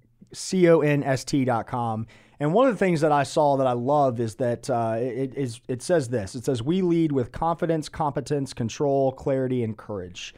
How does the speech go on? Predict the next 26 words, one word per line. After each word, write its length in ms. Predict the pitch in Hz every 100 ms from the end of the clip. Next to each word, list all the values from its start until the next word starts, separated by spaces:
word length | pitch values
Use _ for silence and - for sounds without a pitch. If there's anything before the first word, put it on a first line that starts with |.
| - _ _
And 220 | - 120 147
this 140 | 151
allows 400 | 165 147 143 131
us 120 | 131
to 100 | -
ri-, 400 | 117 123 156 160 156
rise 320 | 139 160 214
above 320 | 208 160 170 156
the 80 |
chaos 500 | 139 147 139 127 117
and 100 | 131
create 280 | 113 135 131
amazing 540 | 117 113 127 139 147 120
buildings 500 | 127 123 120 113 117
you 120 | 117
see 380 | - 117 110 98
on 160 | 104
this 160 | 95 -
page." 420 | 135 120 104 - - - _ -
Tell 160 | 190
me 80 | 214
what 160 | 208 190
that 140 | 165
means 240 | 139 135 120
to 120 | 123
you. 180 | 104